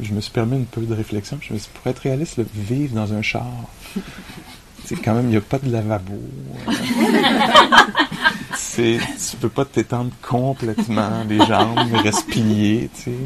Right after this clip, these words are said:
Puis en tout cas, et nombre d'autres, euh, trucs, c'est sûr que ça sera pas juste plaisant, là,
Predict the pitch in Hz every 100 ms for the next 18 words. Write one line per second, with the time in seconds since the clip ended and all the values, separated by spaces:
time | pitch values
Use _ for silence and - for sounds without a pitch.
0 | - - - - - 117 87 - - 110
1 | 110 104 - 113 110 110 110 101 104 113
2 | - 107 95 - - - - - - -
3 | - 107 - 143 135 101 - 98 107 98
4 | 101 120 - 113 104 92 101 107 107